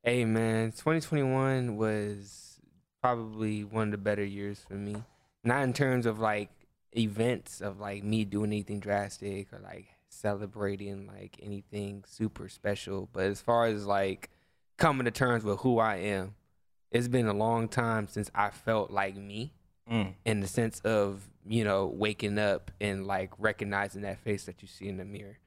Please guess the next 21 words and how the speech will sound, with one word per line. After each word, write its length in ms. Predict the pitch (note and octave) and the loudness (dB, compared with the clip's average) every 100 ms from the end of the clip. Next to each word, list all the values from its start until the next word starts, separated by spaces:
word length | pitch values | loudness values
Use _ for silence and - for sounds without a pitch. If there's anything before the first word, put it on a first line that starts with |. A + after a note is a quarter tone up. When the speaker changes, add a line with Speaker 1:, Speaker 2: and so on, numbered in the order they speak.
| - | -6
Speaker 2:
Mm. 220 | C3 A2+ F2+ | -2 -2 -2
Speaker 1:
and 160 | A2+ F#2+ | -2 0
recognizing 720 | A2+ - A2+ A2+ A2 G#2 A2 | 0 2 2 2 2 0 0
that 180 | A2 G#2 | 0 0
routine 600 | A2 A2 - A#2+ G#2+ G#2 G#2 - - | 0 -2 0 0 0 -4 -10 -12 -4
and, 400 | A2 G#2 G2+ G2+ - | -2 0 -4 -8 -4
you 160 | A#2+ | 2
know, 240 | B2+ A#2+ B2 | 4 4 4
just 260 | C#3+ C#3+ | 0 2
certain 280 | F3+ E3+ D3 | 2 2 0
things 480 | - D3 C#3 B2+ A2 | 0 2 2 0 0
that 160 | A2+ G#2 - _ _ - | -2 -2 -10 _ _ 2
felt 220 | C#3 - - | 2 2 2
off 480 | A#2+ C#3 D3+ - - _ _ _ _ | 6 6 2 -10 -20 _ _ _ _
for 100 | B2 | 2
a 80 | G#2+ | 4
long 300 | G#2+ B2 B2+ | 4 2 2
time 220 | C3 B2+ | 2 2
in 40 | B2 | 2
my 140 | A#2+ | 2
life. 480 | A#2+ B2+ C3+ - | 4 4 2 -4